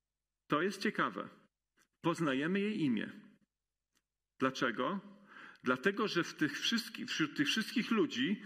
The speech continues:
ona jedna uwierzyła natychmiast. I to nie wtedy, kiedy zobaczyła Piotra, tylko wtedy, kiedy usłyszała go, po głosie go poznała. Czyli nawet nie, nie musiała go zobaczyć.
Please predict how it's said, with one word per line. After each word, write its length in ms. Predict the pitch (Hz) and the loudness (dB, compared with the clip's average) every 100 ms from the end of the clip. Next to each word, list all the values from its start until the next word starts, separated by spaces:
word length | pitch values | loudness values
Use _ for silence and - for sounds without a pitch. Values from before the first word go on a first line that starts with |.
| - - - | -12 -18 -4
ona 240 | 147 160 151 | 0 2 2
jedna 760 | 156 269 190 147 113 117 196 202 - - _ _ _ _ _ _ _ _ _ _ _ _ _ _ _ | 2 0 2 2 2 2 -2 -6 -14 -20 _ _ _ _ _ _ _ _ _ _ _ _ _ _ _
uwierzyła 680 | 156 139 165 165 220 143 104 | 0 4 4 4 2 0 0
natychmiast. 1000 | 151 170 - 220 - 117 - - - - _ _ _ _ _ _ - - - - | 2 2 4 2 2 -2 -2 -10 -14 -20 _ _ _ _ _ _ -20 -20 -20 -4
I 100 | - | 0
to 180 | - 165 | 2 4
nie 280 | 170 233 | 4 4
wtedy, 320 | 294 214 170 165 | 2 2 4 4
kiedy 280 | 170 156 | 4 2
zobaczyła 640 | 156 175 147 - 330 349 165 | 4 2 2 2 4 4 2
Piotra, 680 | - 131 - 117 131 214 208 - - _ _ _ _ - - - | 2 0 2 0 2 -2 -6 -18 -20 _ _ _ _ -20 -20 -2
tylko 280 | 170 185 | 2 2
wtedy, 300 | 180 - 233 | 2 2 2
kiedy 280 | 262 220 190 | 4 2 2
usłyszała 720 | 208 - 202 180 254 226 170 | 0 0 2 4 4 2 0
go, 420 | 160 165 190 - - | 0 0 -2 -6 -12
po 120 | - 196 | 0 2
głosie 360 | 254 247 156 | 2 2 2
go 100 | 117 | 0
poznała. 560 | 113 113 110 87 - - - - - - | -2 -2 0 -2 -4 -12 -18 -20 -18 -4
Czyli 200 | 147 170 | 0 4
nawet 400 | 202 226 247 190 | 4 4 0 2
nie, 340 | 208 208 208 208 170 | 2 2 -2 -6 0
nie 160 | 180 | 4
musiała 480 | 196 - 240 254 269 | 4 4 2 2 2
go 120 | 247 | -2
zobaczyć. 760 | 202 240 247 202 - 104 - | 0 2 2 0 -2 -4 -4